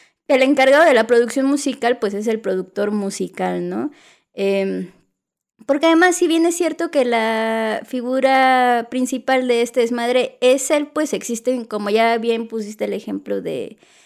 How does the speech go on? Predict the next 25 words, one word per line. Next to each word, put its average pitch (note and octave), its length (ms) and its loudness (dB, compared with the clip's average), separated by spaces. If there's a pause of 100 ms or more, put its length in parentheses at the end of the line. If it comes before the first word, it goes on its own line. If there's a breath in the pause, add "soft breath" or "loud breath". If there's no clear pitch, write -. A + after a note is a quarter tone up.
(160 soft breath)
del D4+ 220 4
cine, D4 520 2
existen A#3+ 380 -6
otras A#3 260 -6
personas C4+ 420 -6
que A#3 120 -2
trabajan A3 520 -2
en A3+ 100 -2
los G#3 140 -4
distintos A3+ 460 -4
pasos A#3 340 -6
de A3 80 -2
la F#3+ 200 -6
producción F#3+ 460 -8
musical, D4 440 -10
¿no? D#4+ 120 0
Y D#4+ 80 -2
vamos A#3+ 240 -6
a - 40 -20
estar A3 200 -6
hablando G#3+ 300 -4
un A3+ 60 -8
poquito A3 320 -12
de - 80 -4
eso, G#3 140 -14